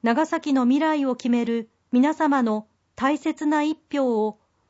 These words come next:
私、西岡秀子に託してください。力強いご支援を何卒よろしくお願いいたします。西岡秀子。政治に信頼を取り戻す。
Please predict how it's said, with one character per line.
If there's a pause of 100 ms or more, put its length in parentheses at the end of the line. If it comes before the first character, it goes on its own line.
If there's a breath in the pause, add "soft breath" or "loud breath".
私、
西
岡
秀
子
に
託
し
て
く
だ
さ
い。 (760)
力
強
い
ご
支
援
を (220)
何
卒
よ
ろ
し
く
お
願
い
い
た
し
ま
す。 (600)
西
岡
秀
子。 (1700)
政
治
に
信
頼
を
取
り
戻
す。